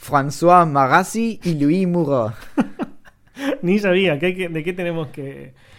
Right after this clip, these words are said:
Speaker 2: qué
Speaker 1: Hoy
Speaker 2: receta tenemos que?
Speaker 1: Hoy vamos a discutir sobre algo que es, creo que es, y corregime si, si no estás de acuerdo, creo que es la base de, de una dieta saludable.
Speaker 2: La milanesa.
Speaker 1: No, también, pero eso es en otro episodio.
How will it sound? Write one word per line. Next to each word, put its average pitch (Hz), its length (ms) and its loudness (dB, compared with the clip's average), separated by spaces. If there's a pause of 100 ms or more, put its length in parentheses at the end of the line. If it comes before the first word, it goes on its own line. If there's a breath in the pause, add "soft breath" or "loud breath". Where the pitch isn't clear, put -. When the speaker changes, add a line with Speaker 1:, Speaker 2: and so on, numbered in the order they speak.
(300 soft breath)
Speaker 2:
qué 185 100 4
Speaker 1:
Hoy 208 80 8
Speaker 2:
receta 214 300 0
tenemos 165 340 -6
que? 143 460 -18 (360)
Speaker 1:
Hoy 202 200 6
vamos 190 300 0
a 147 60 0
discutir 139 420 -2
sobre 151 220 2
algo 156 160 2
que 139 120 -2
es, - 260 -8 (280)
creo 151 280 4
que 143 140 2
es, 151 220 -2 (580)
y - 80 -8
corregime 135 540 -2
si, 104 420 -10
si - 160 -12
no 107 80 -6
estás 123 220 -8
de 120 60 -6
acuerdo, 139 320 -2
creo 139 180 -2
que 139 100 -2
es 143 240 -6
la 131 240 0
base 151 640 0 (640 soft breath)
de, 110 920 -4 (240)
de 117 140 -6
una 127 160 -2
dieta 117 440 -2
saludable. 98 500 -8
Speaker 2:
La - 60 -8
milanesa. 143 640 -4 (400)
Speaker 1:
No, 110 480 -6 (140)
también, 113 480 -2
pero 110 140 -6
eso 113 180 -8
es 107 120 -12
en 107 80 -6
otro 104 160 -8
episodio. 95 380 -10